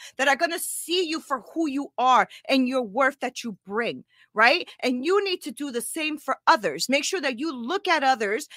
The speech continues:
and see their worth as well, right? Do unto them what you want done unto you. And if you start to see that you are, like, being, um, really confined in certain areas, I want you to do the timeline. Step back for a second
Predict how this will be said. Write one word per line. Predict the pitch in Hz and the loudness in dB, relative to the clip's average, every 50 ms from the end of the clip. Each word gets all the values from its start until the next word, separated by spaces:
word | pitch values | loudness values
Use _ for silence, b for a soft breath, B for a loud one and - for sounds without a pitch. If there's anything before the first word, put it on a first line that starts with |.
| B | B
and | - 277 247 - | -2 -2 -2 -2
see | - - 349 339 339 359 | -4 -4 -2 0 0 -2
their | 220 233 311 311 294 285 | -2 0 2 4 4 2
worth | 233 214 254 262 262 254 - - - | 2 2 2 2 2 2 0 -2 0
as | 226 220 - - | 0 0 -2 -4
well, | 180 170 233 233 202 156 160 | -2 0 4 4 4 4 4
right? | 170 190 220 254 294 220 180 - | 4 4 4 4 4 0 -8 -6
Do | - 285 359 403 403 - - | 0 2 4 4 4 6 6
unto | 330 370 370 359 - - 392 370 262 | 6 6 6 4 -2 -6 -6 -6 -4
them | 190 226 190 170 165 202 294 B B B B | 0 0 2 2 2 0 -4 B B B B
what | - 220 247 - - - | -6 -4 -4 -4 -4 -4
you | 302 311 | -6 -6
want | 254 262 269 277 277 - _ | -4 -2 -2 -2 -2 -4 _
done | - 220 214 220 247 240 - - | -4 -2 -2 -2 -4 -6 -4 0
unto | 214 220 214 208 - _ - - 277 262 | 0 0 0 0 -4 _ -8 -8 -6 -6
you. | 262 226 220 269 381 427 392 277 175 151 B B B B B - | -6 -6 0 2 4 4 4 2 -2 -4 B B B B B 2
And | 294 302 | 4 4
if | 302 269 269 - 269 | 4 2 2 0 -2
you | 311 359 392 | -4 -4 -4
start | - - - 427 392 403 392 403 - | -4 -6 -2 0 0 0 0 -4 -10
to | 339 294 | -12 -12
see | - - - 349 330 320 285 262 B B B B B _ _ | -10 -6 -4 -2 -2 -2 -2 -4 B B B B B _ _
that | 226 247 294 277 247 - - | 0 4 6 6 4 4 0
you | 226 196 254 339 359 - - | -6 -4 -2 0 0 2 4
are, | 269 285 277 285 | 6 6 6 6
like, | 269 226 226 - _ | 6 4 4 2 _
being, | - 330 349 320 294 247 - - - | 2 2 2 2 0 -4 -4 -2 0
um, | 247 233 214 208 208 202 b b _ - 202 214 233 | 2 2 2 0 -4 -10 b b _ -20 -18 -12 -6
really | 285 349 403 403 359 359 | -2 -2 0 0 -2 -4
confined | - - 311 269 233 - - 311 302 349 339 285 | -6 -6 -6 -6 -8 -4 0 2 2 2 2 0
in | 285 - | -4 -6
certain | - 320 330 277 285 302 | -4 -2 -2 -2 0 0
areas, | 320 330 330 269 247 - - | 0 0 0 -2 -2 0 2
I | 294 339 | 4 4
want | 392 381 415 403 - - | 4 4 4 2 2 0
you | 277 311 294 | -4 -8 -8
to | 330 - - - _ _ _ | -8 -10 -12 -16 _ _ _
do | - 214 226 | -12 -10 -10
the | 214 294 | -10 -12
timeline. | - - 359 392 415 403 330 285 233 202 185 175 | -10 -4 -2 0 0 0 0 -2 -4 -4 -6 -8
Step | - - - 302 311 349 - - | -14 -8 -4 -2 -2 -2 -2 -2
back | 339 330 339 330 _ | -2 -2 -2 -4 _
for | - 277 | -8 -8
a | 254 | -8
second | - - - 320 - - 427 | -6 -6 -6 -8 -6 -6 -8